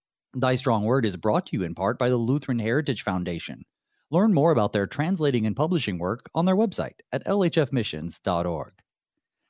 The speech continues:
My guest for this morning is a regular contributor to the show. He's gonna help us look at all of these divisions. It's the Reverend Doctor Curtis Dieterding. He's the pastor of Zion Lutheran Church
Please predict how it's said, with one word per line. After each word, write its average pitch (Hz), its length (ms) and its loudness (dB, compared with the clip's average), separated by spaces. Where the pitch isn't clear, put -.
My 208 120 2
guest 190 380 2
for 156 140 4
this 135 240 2
morning 143 360 4
is 277 200 0
a 165 80 6
regular 92 540 -2
contributor 120 480 -2
to 120 120 0
the 127 120 0
show. 160 400 2
He's 139 100 0
gonna 139 200 0
help 147 280 0
us 135 220 -2
look 151 280 -2
at 127 120 -4
all 151 320 0
of 131 100 -6
these 135 220 -2
divisions. 135 580 -2
It's 185 260 -4
the 156 100 2
Reverend 135 500 0
Doctor 113 340 -2
Curtis 160 500 -4
Dieterding. 117 600 0
He's 135 180 0
the 101 100 -2
pastor 101 460 0
of 90 140 -4
Zion 101 580 -2
Lutheran 139 400 -2
Church 131 340 -6